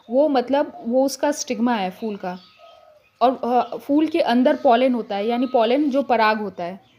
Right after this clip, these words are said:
तो आप अपने हाथों से भी कर सकते हैं या फिर एक टूथब्रश आता है, अगर आपके पास वो टूथब्रश है जो वाइब्रेटर वाला होता है, जिसमें, अ,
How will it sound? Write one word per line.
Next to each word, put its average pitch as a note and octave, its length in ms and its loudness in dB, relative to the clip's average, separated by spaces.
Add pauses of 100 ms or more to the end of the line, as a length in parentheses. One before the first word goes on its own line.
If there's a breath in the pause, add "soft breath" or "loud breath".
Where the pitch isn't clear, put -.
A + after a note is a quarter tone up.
(360 soft breath)
तो C#4+ 60 4
आप E4 200 6
अपने E4 180 0
हाथों B3+ 360 -2
से F4 140 -2
भी F4 80 -2
कर D#4 140 -2
सकते D#4+ 260 -6
हैं F4+ 80 -2
या D4 100 4
फिर D#4+ 160 -2
एक D#4+ 200 -2
टूथब्रश D#4 520 2
आता B3 240 2
है, C4+ 60 2
अगर D4+ 180 2
आपके D4+ 260 0
पास D#4 280 -2
वो D4+ 120 -2
टूथब्रश D4+ 540 -2
है C#4+ 80 0
जो C#4 160 0
वाइब्रेटर B3+ 540 2
वाला A#3+ 220 2
होता A3 300 -4
है, B3+ 220 -6 (300 loud breath)
जिसमें, C4 380 -2
अ, A#3 160 -4